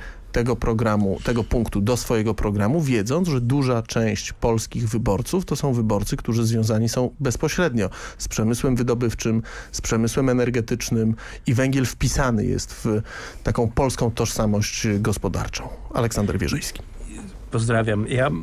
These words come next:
Speaker 2: mam wrażenie, że, mm, Platforma odpuściła sobie już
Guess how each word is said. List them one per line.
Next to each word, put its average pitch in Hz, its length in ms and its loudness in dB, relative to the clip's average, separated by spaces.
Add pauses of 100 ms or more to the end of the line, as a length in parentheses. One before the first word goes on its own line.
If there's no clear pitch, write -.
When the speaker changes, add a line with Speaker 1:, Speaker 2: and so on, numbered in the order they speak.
Speaker 2:
mam 131 360 2
wrażenie, 131 520 2
że, 117 240 2
mm, 120 400 2 (380)
Platforma 127 520 0
odpuściła 127 680 0
sobie 110 440 0 (280)
już 123 320 -2